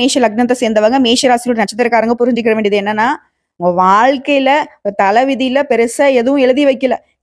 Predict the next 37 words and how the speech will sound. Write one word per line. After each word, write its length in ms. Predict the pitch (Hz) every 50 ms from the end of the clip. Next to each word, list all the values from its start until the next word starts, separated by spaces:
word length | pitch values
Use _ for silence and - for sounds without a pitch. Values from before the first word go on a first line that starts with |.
| -
கிறுக்கி 300 | - 254 - 254 302 311 294
வைக்கல. 280 | 277 254 - 262 247 220 - - _ _ _ _ - 185 196
நிறைய 280 | 196 196 208 226 254 277 294 277 254
விஷயங்கள் 400 | 247 247 - 277 262 254 269 294 294
உங்களுக்கு 240 | 269 247 220 240 220 - -
சாதகமா 480 | 233 208 214 233 262 269 262 247 247 247 262
தான் 100 | 285 - 220
அமைஞ்சிருக்கு. 520 | 220 220 233 254 233 254 240 233 226 294 311 247 196 202 208
ஏன்னா 140 | 214 233 247 240 220
நீங்க 160 | 214 214 226 233 220
ரொம்ப 140 | 196 196 202 190
நல்லவங்க. 380 | 170 180 185 175 175 175 - - _ _ _ _ _ _ _ _ _ -
பிரம்மனை 420 | 160 160 196 208 220 240 269 277 277 233
பொறுத்த 220 | 269 254 240 247 254
வரைக்கும், 300 | 247 247 220 277 311 311 311 - _ - - -
"எப்பா 140 | 214 247 226 226 - - -
இந்த 120 | 214 202 196 202
குழந்தை 220 | 214 226 240 262 247
நல்ல 140 | 226 214 220 240 233
குழந்தைப்பா, 380 | 233 226 226 208 202 202 196 180 185 _ _ _ _ -
நான் 120 | 196 208 214
இதுக்கு 180 | 208 190 208 202
எதுவும் 140 | 226 240 247
வந்துட்டு 240 | 233 220 196 254 269 - - - -
கஷ்டத்தை 260 | 208 214 - - 254 247 240
கொடுக்க 200 | 214 220 - 233 226
மாட்டேன், 240 | 214 190 190 165 - -
சோதனைகள் 420 | - 226 240 247 277 285 277 269 247
வரும், 160 | 247 262 277 -
அதை 100 | 208 202 208
வந்து 140 | 214 226 254
இது 80 | 247 247 -
சாதிச்சுக்கலாம்ப்பா" 600 | 208 196 233 233 - 254 214 220 202 190 190 196 - -
அப்படிங்கிற 300 | 196 196 190 208 208 202 196
மாதிரி 140 | 190 196 220
தான் 100 | 226 220
எழுதி 160 | 202 202 208